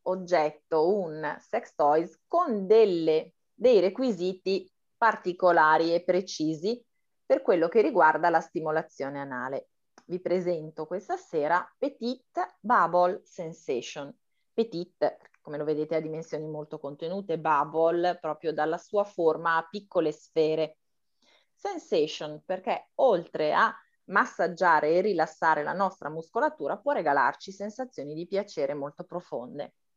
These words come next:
È un piccolo sex toys, anche lui in silicone medicale. Possiamo cominciare sempre con l'aiuto di un ottimo lubrificante di cui vi parlerò fra poco, a massaggiare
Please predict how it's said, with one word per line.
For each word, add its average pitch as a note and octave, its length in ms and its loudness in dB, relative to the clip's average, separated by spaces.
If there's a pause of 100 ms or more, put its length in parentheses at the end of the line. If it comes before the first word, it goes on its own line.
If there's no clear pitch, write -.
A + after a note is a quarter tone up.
(840)
È F#3+ 120 -2
un F3 160 -2
piccolo E3+ 380 -2
sex A3+ 220 -10
toys, A3 300 2
anche E3 300 -6
lui E3 460 -4
in E3 260 -8
silicone E3 560 -8
medicale. D3+ 840 -6 (520)
Possiamo E3+ 540 -2
cominciare F#3+ 680 0
sempre A#3+ 480 -4
con F3+ 180 -6
l'aiuto G3 400 -4
di D#3 200 -10
un G3+ 200 -4
ottimo E3 360 -6
lubrificante D#3+ 880 -6 (720)
di D#3+ 180 -12
cui G3 160 -4
vi F#3+ 120 -6
parlerò E3 480 0
fra C4 180 -4
poco, F3 560 -2 (1040)
a - 240 2
massaggiare G#3 1160 0